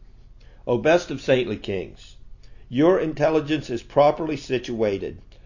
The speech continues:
because irrevocable love for the stories of Vasudeva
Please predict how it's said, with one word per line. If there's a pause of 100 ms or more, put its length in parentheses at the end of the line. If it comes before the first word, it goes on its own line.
(180)
because (220)
irrevocable
love (460)
for
the
stories
of
Vasudeva